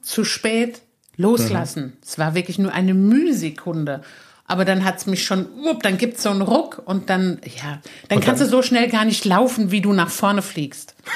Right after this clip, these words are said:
Speaker 1: Also das ist einfach so. So schnell kommen die Beine gar nicht hinterher. Und dann strauchelt man so, dann ist, kann man sich das so bildlich vorstellen, ne? So ganz schnell laufen, laufen, laufen und dann fällt man so vorn über. Und dann land-, dann bremst man quasi mit dem Gesicht auf dem Sand.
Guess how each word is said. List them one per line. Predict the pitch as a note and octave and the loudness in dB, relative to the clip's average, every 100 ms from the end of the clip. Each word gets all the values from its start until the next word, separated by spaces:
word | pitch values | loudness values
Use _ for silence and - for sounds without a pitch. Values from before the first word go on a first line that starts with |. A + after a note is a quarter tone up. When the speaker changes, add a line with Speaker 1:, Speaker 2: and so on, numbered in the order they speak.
| - - - - - | -12 -14 -18 -18 -10
Speaker 1:
Also | - A3+ A3+ - | -4 -2 -2 -2
das | - A3 - | -2 -2 -2
ist | - B3 - | -4 -4 -4
einfach | A#3 - G3 - | -6 -4 -6 -6
so. | - F3+ D#3 - - C#4 C#4 | -4 -4 -4 -8 -10 -6 -2
So | - B3+ | 0 0
schnell | G3 A3+ | 2 0
kommen | A3+ A3+ | 2 0
die | A3 | 0
Beine | F#3+ G3+ G#3 | 0 0 0
gar | F#3+ F3+ | -2 -2
nicht | F3+ | -2
hinterher. | F#3+ F#3 F#3 F#3 F3 | -2 -2 0 0 0
Und | F#3 | 0
dann | G3 G3+ - - | 0 -2 -4 -12
strauchelt | - - - G#3+ - E4+ C#4 | -8 -6 0 0 0 -2 0
man | C4 | 0
so, | B3+ B3 | 2 0
dann | G#3 F#3 | 0 -4
ist, | G#3 | -6
kann | A#3 G#3+ | -4 -2
man | G#3+ | -2
sich | G3 | -4
das | - F#3+ | -6 -4
so | F3+ | -2
bildlich | A#3+ C4 B3 - | -2 -2 -4 -4
vorstellen, | A3 A3+ G3 F3 | -2 -2 -4 -2
ne? | G3+ A3+ | 0 0
So | F#3 | 0
ganz | A3+ C4+ | 0 0
schnell | - A3+ | -2 -2
laufen, | A3+ B3+ C4+ B3+ | 2 0 0 0
laufen, | A#3 A#3 | -2 -2
laufen | G3 B3+ | -2 -2
und | |
dann | A3 A#3+ | -2 -2
fällt | B3+ A#3 | -2 -2
man | A3+ F#3+ | -2 -2
so | F#3 | -4
vorn | F3+ F3+ F3 | -6 -6 -6
über. | E3 E3+ E3 E3 - - | -4 -2 -2 -4 -14 -6
Und | G3 G3 | -2 0
dann | G#3+ | 0
land-, | G#3+ G#3+ A#3 | 2 2 2
dann | G#3+ G3 | 0 -2
bremst | G#3+ G#3 D#4+ - - | 0 2 0 -2 -2
man | C4 A#3+ | -2 -2
quasi | A#3 G#3+ G3+ G3+ G3 | -4 -2 -2 -2 -4
mit | F#3 | -2
dem | F#3 F#3 | -2 -2
Gesicht | F#3 F3 F#3+ - | -2 -4 -4 -6
auf | F3 | -6
dem | E3+ F3 | -4 -4
Sand. | D3+ D3 F3+ - | -4 -4 -4 -6